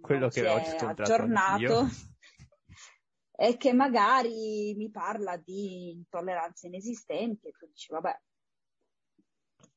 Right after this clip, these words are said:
Speaker 2: eh, vabbè." E là, e là dici, "Vabbè, per me non è un pro-", cioè nel senso,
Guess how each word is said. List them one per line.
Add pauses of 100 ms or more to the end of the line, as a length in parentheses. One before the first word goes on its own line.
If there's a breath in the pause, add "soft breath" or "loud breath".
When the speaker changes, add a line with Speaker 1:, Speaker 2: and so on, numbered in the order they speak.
(400)
Speaker 2:
eh,
vabbè." (1500 loud breath)
E
là,
e
là
dici,
"Vabbè, (460)
per
me
non
è
un
pro-",
cioè
nel
senso,